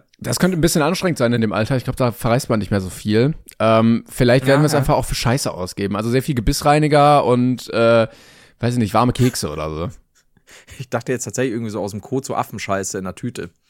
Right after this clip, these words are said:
Speaker 2: So, ich hab mein Geld
Speaker 1: Ah,
Speaker 2: nur
Speaker 1: nee,
Speaker 2: für
Speaker 1: das,
Speaker 2: Scheiße
Speaker 1: das
Speaker 2: aus-
Speaker 1: würde ich wirklich nicht machen.
Speaker 2: Ich bin sch-,
Speaker 1: Oder Casino,
Speaker 2: ich bin
Speaker 1: alles auf,
Speaker 2: Scheiße-Sammler.
Speaker 1: a-, alles auf Rot oder Schwarz setzen. Wobei, dann ist auch blöd, wenn
Speaker 2: <laughs>
Speaker 1: alles weg ist.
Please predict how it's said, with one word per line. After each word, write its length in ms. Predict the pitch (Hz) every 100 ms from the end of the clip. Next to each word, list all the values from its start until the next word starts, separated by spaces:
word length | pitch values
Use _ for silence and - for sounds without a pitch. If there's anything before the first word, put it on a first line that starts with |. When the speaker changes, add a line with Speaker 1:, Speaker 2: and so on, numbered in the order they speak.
| _ _ _
Speaker 2:
So, 40 | 117
ich 80 |
hab 60 | 123
mein 120 | 131
Geld 140 | 120 123
Speaker 1:
Ah, 40 |
Speaker 2:
nur 60 | 123
Speaker 1:
nee, 100 | 131
Speaker 2:
für 60 | 120
Speaker 1:
das, 80 | 143
Speaker 2:
Scheiße 220 | 131 120
Speaker 1:
das 180 | 156 165
Speaker 2:
aus- 40 |
Speaker 1:
würde 120 | 165 143
ich 40 |
wirklich 200 | 139 127
nicht 120 | 131 123
machen. 140 | 104 139
Speaker 2:
Ich 80 | -
bin 60 | 175
sch-, 20 |
Speaker 1:
Oder 140 | 220
Casino, 380 | 214 190 180 196
Speaker 2:
ich 80 | 147
bin 60 | 175
Speaker 1:
alles 140 | 165
auf, 120 | 160
Speaker 2:
Scheiße-Sammler. 1080 | 147 160 190 - 139 127 - 120 156 113 104
Speaker 1:
a-, 20 | -
alles 220 | 180 175
auf 120 | 160
Rot 220 | 143 180
oder 140 | 160 139
Schwarz 300 | 131 139 -
setzen. 340 | 98 - 101 - _ _ _ _ _ _ _ _ _ _ _
Wobei, 240 | - 143 185
dann 140 | 196
ist 120 | 196
auch 100 | 185 -
blöd, 180 | 170 170
wenn 100 | 156
Speaker 2:
<laughs> 0 |
Speaker 1:
alles 240 | 156 127
weg 160 | 139 113
ist. 320 | 90 101